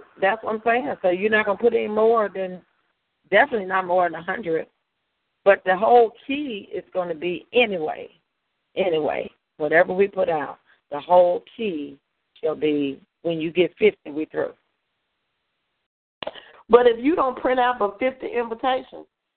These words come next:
Speaker 2: and
Speaker 1: I
Speaker 2: we
Speaker 1: would
Speaker 2: give out, and we invite fifty invitations, if you allow them to bring a guest, if don't but thirty of them show up, you're still talking about, uh,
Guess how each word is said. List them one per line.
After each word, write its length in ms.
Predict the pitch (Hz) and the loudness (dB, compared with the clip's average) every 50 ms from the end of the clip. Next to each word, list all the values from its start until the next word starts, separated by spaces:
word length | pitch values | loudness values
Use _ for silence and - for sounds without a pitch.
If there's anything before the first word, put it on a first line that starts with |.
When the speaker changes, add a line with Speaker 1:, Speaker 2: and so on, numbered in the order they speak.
| _ | _
Speaker 2:
and 180 | - 185 196 202 | 0 2 6 6
Speaker 1:
I 80 | 220 240 | 6 8
Speaker 2:
we 60 | 285 | 6
Speaker 1:
would 100 | 285 - | 4 2
Speaker 2:
give 100 | 247 240 | 0 -6
out, 260 | 240 240 233 226 220 - _ - _ _ _ _ _ _ _ _ _ _ _ | -8 -6 -6 -6 -6 -8 _ -20 _ _ _ _ _ _ _ _ _ _ _
and 180 | - 202 202 202 | -6 -6 -6 -6
we 260 | 220 262 277 - 226 | -10 -12 -10 -8 -6
invite 460 | 226 214 214 196 220 220 220 220 208 - _ _ _ _ _ _ _ _ _ _ | -6 -6 -4 0 2 2 2 2 0 -8 _ _ _ _ _ _ _ _ _ _
fifty 400 | 285 262 262 - - 214 214 220 | -14 -14 -14 -12 -10 -10 -8 -8
invitations, 840 | 226 220 208 202 - - 247 247 233 247 - _ 175 170 170 165 - _ _ _ _ _ _ _ _ _ _ _ | -8 -10 -12 -14 -10 -8 -8 -6 -8 -10 -12 _ -10 -10 -10 -12 -14 _ _ _ _ _ _ _ _ _ _ _
if 160 | - 196 196 | -2 -2 -2
you 160 | 220 254 277 254 | -2 -6 -6 -6
allow 400 | 240 220 226 233 233 240 240 240 | -6 -4 0 0 0 0 0 -2
them 220 | 233 233 226 226 | -6 -12 -18 -18
to 80 | 214 202 | -20 -18
bring 220 | 185 214 226 220 | -16 -16 -14 -14
a 80 | 196 180 | -14 -16
guest, 480 | 185 _ 196 214 269 277 208 165 - - _ _ _ _ _ _ _ _ _ - | -12 _ -8 -6 -6 -8 -10 -12 -14 -18 _ _ _ _ _ _ _ _ _ -2
if 200 | 208 220 220 220 | -2 -2 -2 -2
don't 240 | 233 240 240 240 208 | -6 -6 -6 -8 -10
but 160 | 220 220 _ | -14 -14 _
thirty 300 | - 240 262 285 262 240 | -4 -4 -4 -2 -4 -4
of 160 | 220 226 226 | -4 -6 -8
them 120 | 220 220 208 _ _ _ | -10 -14 -18 _ _ _
show 240 | 254 240 240 233 254 | -10 -8 -6 -4 -4
up, 180 | 277 262 - _ | -6 -6 -8 _
you're 100 | 226 226 _ _ | -20 -20 _ _
still 200 | - 247 262 254 | -8 -6 -6 -6
talking 320 | - 240 214 214 214 214 | -2 -2 -4 -4 -4 -10
about, 360 | 208 202 208 202 196 190 - - _ _ _ _ _ _ _ _ _ _ _ _ _ _ _ - | -10 -4 -2 -2 -2 -2 -4 -10 _ _ _ _ _ _ _ _ _ _ _ _ _ _ _ -4
uh, 520 | 185 190 190 185 180 180 180 175 170 - | -2 -2 0 -2 -2 -4 -4 -6 -6 -8